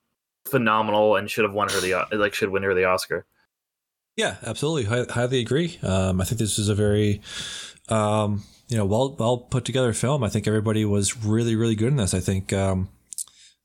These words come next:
Speaker 2: Abby Ryder Fortson plays, uh, plays Margaret, uh, really,
Speaker 1: Mm-hmm.
Speaker 2: really well. Um, I think this is just a, you know, really great coming of age movie about, you know, exploring who you wanna be. Um,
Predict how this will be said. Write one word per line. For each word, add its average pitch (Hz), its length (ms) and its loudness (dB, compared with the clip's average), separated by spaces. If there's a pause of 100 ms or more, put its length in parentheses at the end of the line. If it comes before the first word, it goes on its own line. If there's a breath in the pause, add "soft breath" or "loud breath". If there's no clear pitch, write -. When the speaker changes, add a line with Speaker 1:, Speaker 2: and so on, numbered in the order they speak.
Speaker 2:
Abby 120 200 0
Ryder 117 200 2
Fortson 123 540 -2
plays, 107 340 0
uh, 104 440 2 (260)
plays 117 220 0
Margaret, 110 380 0 (260)
uh, 104 260 2
really, 110 220 2
Speaker 1:
Mm-hmm. 123 100 2
Speaker 2:
really 117 160 0
well. 120 400 0 (140)
Um, 95 320 -2
I - 20 -2
think 110 220 -2
this 110 160 -2
is 110 160 -2
just 110 240 -2
a, 104 320 0 (680 loud breath)
you 135 80 0
know, 135 240 0
really 139 220 -2
great 131 320 -2
coming 127 240 -2
of 117 80 -2
age 120 180 -2
movie 123 420 0
about, 107 400 -2
you 131 60 0
know, 120 80 0
exploring 113 460 -2
who 120 80 0
you 117 100 0
wanna 110 160 0
be. 127 400 -4
Um, 95 460 -2